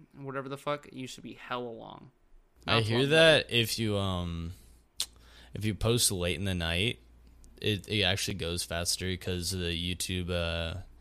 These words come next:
Speaker 2: YouTube servers aren't as overworked.
Speaker 1: Yeah. That and probably your internet is probably better at night, right?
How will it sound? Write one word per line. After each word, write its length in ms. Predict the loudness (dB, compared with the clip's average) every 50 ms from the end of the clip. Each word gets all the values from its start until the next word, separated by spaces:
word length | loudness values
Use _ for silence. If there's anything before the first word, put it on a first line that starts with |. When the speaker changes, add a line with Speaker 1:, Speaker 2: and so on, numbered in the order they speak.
| -20 -20 -20 _ -8
Speaker 2:
YouTube 580 | -6 -6 -4 -4 -2 -2 -2 -2 -4 -6 -8 -10 -16 -20 -20 -16 -10
servers 540 | -6 -6 -4 -4 -4 -4 -4 -4 -4 -4 -6
aren't 320 | -6 -6 -6 -6 -6 -6
as 280 | -6 -6 -4 -4 -4 -4
overworked. 680 | -4 -4 -6 -6 -6 -6 -6 -6 -8 -10 -12 -16 -18 -18 -20 -20 -20 -20 -20 -20 _ _ _ _ _ _ _ _ _ _ _
Speaker 1:
Yeah. 300 | -18 -16 -16 -16 -16 -18 -20 _ _ _ _ _ _ _ _ _ _
That 160 | -2 0 0 0
and 280 | 0 0 -2 -4 -4
probably 320 | -2 -2 -2 -2 -2 -2 -2
your 320 | -2 -2 -2 -2 -2 -4
internet 380 | -6 -8 -8 -8 -8 -8 -8 -10
is 80 | -10 -6
probably 240 | -4 -2 -2 -2 -4
better 200 | -6 -8 -8 -8
at 100 | -8 -10
night, 320 | -10 -10 -8 -8 -8 -8 -8
right? 280 | -8 -8 -8 -10 -12